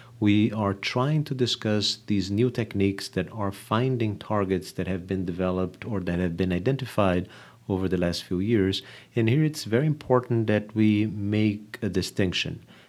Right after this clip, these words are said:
There is clinical practice in which precision medicine is becoming the standard in a small number of tumors, such as lung cancer, in which we do find targets between forty and sixty percent of patients.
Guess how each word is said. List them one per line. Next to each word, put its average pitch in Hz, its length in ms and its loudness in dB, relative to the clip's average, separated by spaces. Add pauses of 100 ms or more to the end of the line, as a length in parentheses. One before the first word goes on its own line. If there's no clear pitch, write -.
(220)
There 101 120 6
is 104 440 2
clinical 110 460 -2
practice 147 600 -2
in 104 200 -2
which 98 400 0
precision 104 420 -2
medicine 95 380 0
is 87 100 -4
becoming 135 640 -2
the 113 140 0
standard 101 800 -2
in 101 160 -6
a 92 60 -4
small 101 320 -2
number 98 300 -2
of 90 140 -6
tumors, 139 380 -2
such - 180 -6
as 85 160 -6
lung 95 220 -2
cancer, 98 480 -4 (480)
in 101 180 0
which 101 300 0
we 95 80 0
do 107 240 0
find 104 280 -2
targets 95 520 -2
between 90 480 -6
forty 92 680 -2
and 87 160 -4
sixty - 340 -6
percent 87 280 -6
of 82 140 -8
patients. 127 500 2